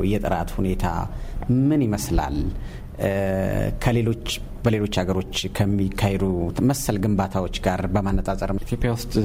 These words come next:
Speaker 2: የሚገነቡ ባቡሮች ዓለም አቀፍ ደረጃቸውን የጠበቁ ስታንዳርዶች ናቸው። ስታንዳርድ ጌጅ አለ አንድ ነጥብ አራት ስድስት፣ ያንን የጠበቀ ነው። ይሄ ባቡር አዲስ አበባ ቀላል ባቡር ከጅቡቲው ጋር ይገናኛል።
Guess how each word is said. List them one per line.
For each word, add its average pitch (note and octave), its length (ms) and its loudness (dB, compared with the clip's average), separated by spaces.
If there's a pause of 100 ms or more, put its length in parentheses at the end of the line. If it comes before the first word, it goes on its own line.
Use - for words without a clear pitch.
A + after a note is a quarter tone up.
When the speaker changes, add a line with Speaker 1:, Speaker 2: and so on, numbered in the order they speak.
(100)
Speaker 2:
የሚገነቡ G2+ 600 2 (120)
ባቡሮች G2 480 0 (560)
ዓለም F#2 220 4
አቀፍ - 300 0
ደረጃቸውን F2 500 2
የጠበቁ E2 380 0
ስታንዳርዶች D2+ 680 0
ናቸው። - 320 -6 (180)
ስታንዳርድ F#2+ 560 2
ጌጅ F2+ 240 2
አለ C#2+ 200 2 (480)
አንድ E2 200 2
ነጥብ E2 300 2
አራት D2+ 260 0
ስድስት፣ - 360 -6 (100)
ያንን F2 280 2
የጠበቀ D2 420 -2
ነው። D2+ 140 -6 (580)
ይሄ G2+ 200 2
ባቡር G#2 300 0
አዲስ - 220 0
አበባ G#2 180 2
ቀላል G2+ 300 2
ባቡር A#2 300 2 (600)
ከጅቡቲው F2+ 580 4
ጋር F2 140 0
ይገናኛል። D2+ 640 0